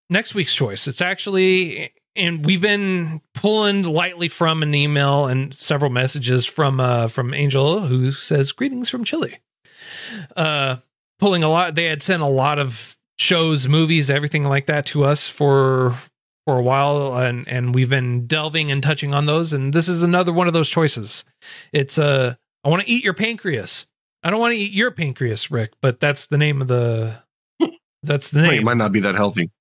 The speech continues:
Speaker 1: Right. "I wanna eat your pancreas." So that's all the time that we have for today. Uh, unless you feel like I'm missing something there, sir.
Speaker 2: Um, oh, our affiliates.
Speaker 1: Well, I,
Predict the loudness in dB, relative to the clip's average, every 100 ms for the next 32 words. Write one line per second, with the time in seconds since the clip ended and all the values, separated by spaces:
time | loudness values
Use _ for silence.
0 | _ -4 -4 -6 _ _ _ -4 0 2
1 | 2 0 0 -2 -2 -4 -10 -10 -14 -14
2 | _ _ _ -4 -2 -4 -8 _ _ _
3 | -4 -2 0 -2 -2 -2 0 0 0 0
4 | -4 -8 -2 -2 -2 _ _ _ -6 -2
5 | 0 2 2 2 0 0 0 -2 -4 -4
6 | -6 -6 -6 -4 -4 -4 -8 -10 _ _
7 | _ 0 2 4 4 4 2 -2 _ _
8 | _ 0 0 -2 0 0 0 0 0 -2
9 | -4 -6 _ _ _ -4 0 2 2 -2